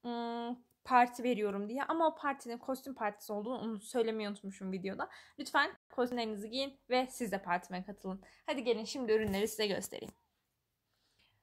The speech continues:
Romantik gül yaprakları gelmiş. Bunun bir değişiği zaten hatırlıyorsanız bize şeyden gelmişti Sevgililer Günü'nde.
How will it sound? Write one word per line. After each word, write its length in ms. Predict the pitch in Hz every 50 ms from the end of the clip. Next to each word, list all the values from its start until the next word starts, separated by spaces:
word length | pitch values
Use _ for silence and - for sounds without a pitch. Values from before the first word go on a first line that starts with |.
| _ _ _ _ _
Romantik 580 | 254 277 311 330 381 370 392 381 381 - - -
gül 120 | 339 330
yaprakları 560 | 359 370 392 392 381 339 349 349 302 277 269
gelmiş. 380 | 269 233 240 226 240 311 - -
Bunun 200 | 285 294 302 294
bir 80 | 285 269
değişiği 340 | 285 285 302 - - 294
zaten 420 | 269 277 277 285 311 285 277 262 -
hatırlıyorsanız 880 | - 254 262 254 - 277 247 262 277 269 285 269 262 262 262 240 226
bize 240 | 233 240 233 254 254
şeyden 460 | 262 - 277 247 240 240 247 247 247
gelmişti 480 | 233 226 226 226 233 240 - - - -
Sevgililer 580 | - 240 220 220 202 202 220 220 214 208 208 208
Günü'nde. 580 | 196 202 196 196 196 196 196 233 320 427 -